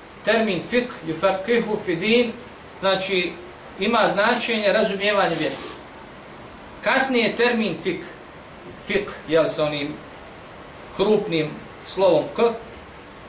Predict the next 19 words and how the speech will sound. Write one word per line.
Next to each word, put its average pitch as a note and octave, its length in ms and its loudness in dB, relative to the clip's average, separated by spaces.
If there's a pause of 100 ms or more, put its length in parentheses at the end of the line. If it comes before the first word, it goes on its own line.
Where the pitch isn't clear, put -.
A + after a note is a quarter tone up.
(920)
termin A#3 420 2
fiqh A#3 220 -2
je G3+ 80 2
u F3+ 40 4
šerijskoj G#3 640 2
terminologiji G3+ 800 4
počeo G#3+ 340 2
da F3+ 100 4
se E3 200 -2
koristi F#3 580 2
za E3+ 120 4
sve C4 320 2
vjerske G#3+ 500 2
propise, D3+ 540 2
za D#3 120 0
sve B3 220 4
vjerske A3 460 0
norme, F3+ 440 4
e, A3+ 100 2